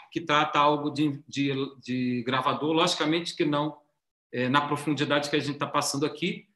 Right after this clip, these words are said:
mas às vezes mais profundo em algumas áreas que a gente não vai, é, abordar. Então, eu deixo aí como uma curiosidade para quem quer se aprofundar um pouco mais. Agora tem uma, uma, um slide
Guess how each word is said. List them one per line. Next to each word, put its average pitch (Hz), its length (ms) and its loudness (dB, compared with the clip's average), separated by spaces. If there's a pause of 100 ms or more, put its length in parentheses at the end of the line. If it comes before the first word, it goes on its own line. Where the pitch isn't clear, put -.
(140)
mas 151 260 4
às 160 160 2
vezes 170 240 4
mais 170 240 2
profundo 160 460 -4
em - 20 2
algumas 151 400 -2
áreas 151 240 0
que - 80 -2
a 156 60 2
gente 147 260 -6
não 151 180 -4
vai, 131 400 -4 (340)
é, 117 180 0
abordar. 131 680 -2
Então, 131 240 -6
eu 147 100 0
deixo 139 300 -2
aí 139 200 -4
como 131 280 -4
uma 127 260 -4
curiosidade 131 760 -6
para 139 80 -12
quem 135 180 -12
quer 139 140 -6
se - 120 -6
aprofundar 135 480 -8
um 131 80 -6
pouco 139 280 -10
mais. - 400 -14 (1600)
Agora 202 440 6
tem 240 220 2
uma, 175 460 4
uma, 151 400 0
um 151 100 4
slide 143 800 4